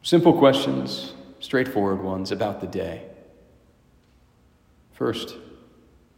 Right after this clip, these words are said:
what have I done wrong? In what can I improve?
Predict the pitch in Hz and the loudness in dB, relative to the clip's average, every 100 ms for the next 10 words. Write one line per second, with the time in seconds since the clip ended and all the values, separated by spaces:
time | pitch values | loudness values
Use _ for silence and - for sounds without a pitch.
0 | _ _ _ _ _ _ _ _ _ _ | _ _ _ _ _ _ _ _ _ _
1 | - 131 147 127 117 107 98 92 95 92 | -2 2 2 4 2 2 -2 -2 -4 -6
2 | 92 - - - - - - _ _ _ | -10 -16 -20 -20 -20 -20 -20 _ _ _
3 | _ _ _ _ _ _ _ _ _ _ | _ _ _ _ _ _ _ _ _ _
4 | _ _ _ _ _ - _ _ _ _ | _ _ _ _ _ -20 _ _ _ _
5 | _ _ _ - 127 127 135 - - - | _ _ _ -6 0 2 2 0 -10 -10
6 | 110 107 101 - 151 - - | -6 -4 -4 -4 -4 -4 -10